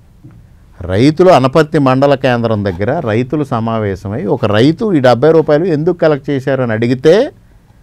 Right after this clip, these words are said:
సూర్యనారాయణ రెడ్డి గారుతో ఉండే ఆకు రౌడీలు ఆ రైతును తీసుకెళ్ళి హింసించి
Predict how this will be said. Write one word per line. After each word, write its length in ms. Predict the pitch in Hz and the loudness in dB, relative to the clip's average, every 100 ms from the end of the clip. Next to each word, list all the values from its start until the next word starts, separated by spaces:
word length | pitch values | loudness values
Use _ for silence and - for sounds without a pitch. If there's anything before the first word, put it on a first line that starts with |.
| _ _ _ - - _ | _ _ _ -20 -20 _
సూర్యనారాయణ 720 | - 123 151 170 165 156 156 | -4 0 2 4 6 6 4
రెడ్డి 260 | 151 151 143 | 2 2 2
గారుతో 2000 | 147 143 135 110 - _ _ _ _ _ _ _ _ _ _ - _ - 127 127 131 | 4 4 4 -2 -10 _ _ _ _ _ _ _ _ _ _ -20 _ -10 0 4 4
ఉండే 240 | 127 131 | 4 4
ఆకు 360 | 117 117 131 151 | 4 4 2 2
రౌడీలు 640 | 139 135 127 147 247 - _ _ _ _ - | 2 2 0 -2 -6 -10 _ _ _ _ -6
ఆ 400 | 107 120 127 127 | 0 2 4 4
రైతును 420 | 113 147 151 170 | 4 2 0 -4
తీసుకెళ్ళి 760 | 139 131 131 - 143 110 120 202 - - _ _ _ - - - | -2 -2 -2 0 0 0 -2 -4 -12 -20 _ _ _ -20 -20 -2
హింసించి 840 | 131 185 185 196 156 - 170 247 | 0 0 0 0 0 -2 -8 -8